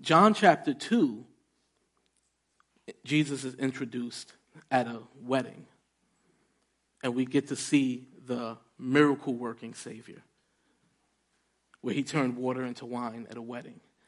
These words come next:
And so from John chapter two through chapter twelve, we get to see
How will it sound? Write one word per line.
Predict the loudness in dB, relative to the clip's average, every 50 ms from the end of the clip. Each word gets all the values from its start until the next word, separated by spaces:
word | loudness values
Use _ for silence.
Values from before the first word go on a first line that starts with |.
| _ _ _ _ _ -6
And | -4 -4
so | 2 2 2 2
from | 2 -2 -2
John | 2 6 6 6 6 4
chapter | 4 2 0 0 2 -2 -6
two | -6 2 4 4 4 4 4 -2 -6 -2
through | 0 0 0
chapter | 2 2 2 2 2 0 -8
twelve, | -10 -2 4 6 6 6 6 2 -4 -6 -8 -10 _ _ _ _ _ _ _ 2
we | 2 8
get | 8 8 8 8
to | 4 -2
see | -4 -4 0 4 4 6 6 4 4 0 -4 -8